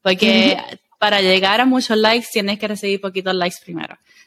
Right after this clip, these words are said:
Speaker 1: ¿Está bien? So, es como
Speaker 2: Totalmente.
Speaker 1: que hay que practicar para llegar a tu, a tu mejor contenido. Y no vas a practicar si estás dudando de todo lo que publicas.
Speaker 2: Totalmente. Y tener las dos balanzas,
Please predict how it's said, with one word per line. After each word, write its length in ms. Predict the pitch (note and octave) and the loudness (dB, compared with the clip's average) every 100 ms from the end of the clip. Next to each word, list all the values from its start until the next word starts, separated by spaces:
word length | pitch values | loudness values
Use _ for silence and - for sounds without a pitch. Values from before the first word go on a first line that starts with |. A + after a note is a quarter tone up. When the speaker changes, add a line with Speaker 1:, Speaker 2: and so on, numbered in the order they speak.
| _ _ | _ _
Speaker 1:
¿Está 140 | - | -4
bien? 240 | F3+ F#3+ | -2 -2
So, 180 | G3 F#3+ | 0 2
es 100 | F3+ F3+ | 2 2
como 180 | G#3+ G#3 | 2 2
Speaker 2:
Totalmente. 140 | G3+ | 2
Speaker 1:
que 60 | F#3 | 2
hay 160 | F#3 | 0
que 140 | F#3+ G#3+ | 0 -2
practicar 440 | A3+ A3+ A3+ A3+ | -2 -2 0 0
para 200 | A3 G3 | 2 2
llegar 300 | F3+ F3+ F3 | 0 0 -2
a 80 | F3+ | -2
tu, 220 | G3 F#3+ | -4 -8
a 140 | E3+ F3+ | -6 -6
tu 100 | F#3+ | -4
mejor 240 | F3+ F3 | -4 -4
contenido. 560 | F3 F3+ F3 F3+ E3+ E3+ - - _ _ | -6 -6 -2 -2 -2 -6 -16 -20 _ _
Y 380 | - G3 F#3 F#3 | 0 2 2 2
no 160 | F#3 F#3 | 4 4
vas 120 | F#3+ | 4
a 80 | G#3 | 2
practicar 600 | A3 A3 A3 G#3 A3+ G3+ | 0 -2 -2 0 2 0
si 140 | G#3 G3 | -2 -4
estás 240 | - F3 | -4 -6
dudando 360 | F3+ F#3 F#3 F3+ | -4 -2 -2 -2
de 100 | F3 | -4
todo 200 | F3 E3 | -6 -8
lo 100 | E3 | -8
que 100 | - | -8
publicas. 680 | E3+ F3+ - - - - _ _ _ | -10 -10 -14 -16 -16 -16 _ _ _
Speaker 2:
Totalmente. 640 | - F#3+ F#3+ F#3+ G3 G3 G3+ | -8 -4 -2 -2 -2 -4 0
Y 240 | A#3 A#3 D4+ | 2 2 2
tener 300 | C4+ G3+ G3+ | 2 4 4
las 200 | G#3+ G#3 | 4 4
dos 140 | G#3 | 2
balanzas, 600 | G3 F#3+ D#4 B3+ F#3+ F3 | 2 2 2 -2 -4 -4